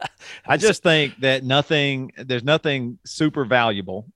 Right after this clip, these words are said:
Speaker 2: and we all know it now, and everything has been made as cheap as possible and continues to be cheap. And then it just, there isn't, it, and then some reason it, I feel like it makes people,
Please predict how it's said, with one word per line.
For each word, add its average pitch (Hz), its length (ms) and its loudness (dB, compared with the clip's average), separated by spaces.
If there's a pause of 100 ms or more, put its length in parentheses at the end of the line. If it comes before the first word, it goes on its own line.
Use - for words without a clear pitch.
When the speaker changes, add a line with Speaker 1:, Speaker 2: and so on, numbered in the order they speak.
(140)
Speaker 2:
and 117 200 -2
we 123 100 2
all 127 180 4
know 120 300 0
it - 100 -12
now, 101 460 -8
and 110 140 -4
everything 123 400 -2
has 107 100 -6
been 113 180 -6
made 113 320 -2 (560)
as - 120 -16
cheap 147 220 -4
as 131 80 -8
possible 127 400 0
and 101 80 -8
continues 156 400 -4
to 117 80 -10
be 104 140 -4
cheap. 101 400 -8 (440)
And 110 160 -4
then 110 440 -2
it 120 120 -8
just, 113 240 -6
there 123 120 0
isn't, 127 420 -4 (440)
it, - 200 -16 (320)
and 127 140 -6
then 131 300 -6 (120)
some 143 200 -6
reason 131 300 -2
it, 120 220 -10 (1000)
I 147 80 2
feel 202 160 2
like 160 180 4
it 147 140 -2
makes 151 240 -2
people, 131 680 -2